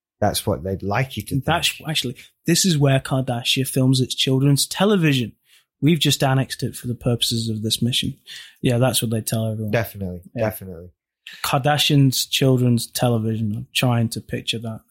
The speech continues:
Speaker 1: It would be interesting.
Speaker 2: It would be interesting.
Speaker 1: It would be interesting.
Speaker 2: Yeah.
Speaker 1: Are we on to Enterprise now,
Speaker 2: You
Speaker 1: then?
Speaker 2: are on to Enterprise now.
Speaker 1: Okay, now this was the, the strange one, because this was supposed to be more primitive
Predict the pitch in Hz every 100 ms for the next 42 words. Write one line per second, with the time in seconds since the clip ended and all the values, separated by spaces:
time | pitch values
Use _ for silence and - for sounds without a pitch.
0 | 123 123 123 107 123 139 135 123 104 131
1 | 123 139 139 139 135 - 120 - - 120
2 | 101 104 104 117 123 123 113 98 - 92
3 | - - 131 117 - - 127 143 160 143
4 | 156 143 - - 101 98 107 127 131 127
5 | 120 123 113 - 107 110 110 135 104 113
6 | 131 139 170 202 185 - _ 120 127 143
7 | 127 110 135 143 135 120 120 101 95 101
8 | 127 151 151 165 143 - 147 - 139 123
9 | 127 - - 165 139 - 104 98